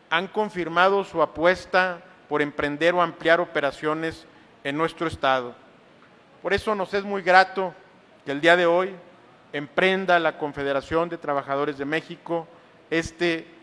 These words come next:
gran proyecto. La tecnología cuatro punto cero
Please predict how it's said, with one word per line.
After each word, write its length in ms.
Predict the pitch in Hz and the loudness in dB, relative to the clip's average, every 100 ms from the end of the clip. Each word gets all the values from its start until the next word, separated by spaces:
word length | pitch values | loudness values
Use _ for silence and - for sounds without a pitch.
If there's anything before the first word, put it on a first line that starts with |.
| - - | -20 0
gran 220 | 151 165 | 4 4
proyecto. 600 | 160 151 143 139 - - - - _ - - _ 143 | 2 -2 0 -4 -4 -14 -20 -20 _ -20 -20 _ -6
La 80 | |
tecnología 920 | 139 147 143 151 147 139 180 196 196 196 - - - | -4 -6 -4 -2 -4 -4 0 2 2 0 -10 -20 -4
cuatro 320 | 160 180 180 | 2 2 0
punto 360 | - 180 180 165 | -6 -8 -6 -4
cero 340 | 170 180 196 | 0 0 0